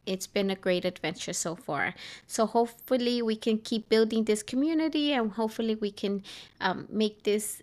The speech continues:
a strong and really safe community for all of us. So thank you for, again, for being here with us. Oh my God, you know what? I was talking to Dominic,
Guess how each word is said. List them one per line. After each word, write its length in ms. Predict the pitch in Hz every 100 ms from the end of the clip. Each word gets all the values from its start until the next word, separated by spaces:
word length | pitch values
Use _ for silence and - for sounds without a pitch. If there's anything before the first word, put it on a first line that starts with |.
| -
a 340 | 190 185 170 175
strong 680 | - - 214 208 208 214 - - -
and 360 | 185 190 180 - _
really 260 | - 196 202
safe 360 | - 196 185
community 560 | - 190 175 170 170 170
for 160 | 185 185
all 260 | - 139
of 120 | 113 -
us. 360 | - - - - - - - -
So 580 | - 220 190 175 170 190 _ _ _ _ - _ _ _ _ _
thank 220 | 233 233
you 60 | 254
for, 220 | - 220 -
again, 320 | 208 214 185
for 160 | 190 196
being 280 | 214 202 202
here 260 | - 175
with 160 | 151 120
us. 460 | 82 - - - - - - - - -
Oh 140 | 202 208
my 140 | 214
God, 420 | 214 226 202 196
you 80 | 214
know 160 | 226 226
what? 380 | 226 202 202 - -
I 100 | 202
was 160 | 202
talking 300 | - 208 240
to 140 | 226 233
Dominic, 680 | 175 180 202 254 349 -